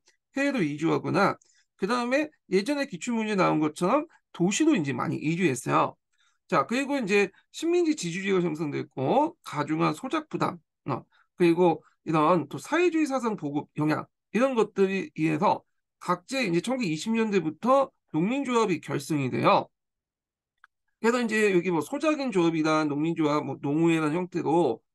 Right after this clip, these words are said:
농민운동이 조직이 됐고요. 그리고 이게 이제 뭐냐면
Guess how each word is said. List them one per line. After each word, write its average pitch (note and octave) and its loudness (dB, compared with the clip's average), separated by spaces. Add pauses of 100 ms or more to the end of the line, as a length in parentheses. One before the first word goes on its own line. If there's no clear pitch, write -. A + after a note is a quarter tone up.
농민운동이 E3+ 0
조직이 D3+ -4 (200)
됐고요. - 0 (360)
그리고 A#3+ -2
이게 G#3 2
이제 E3+ 2
뭐냐면 D3 0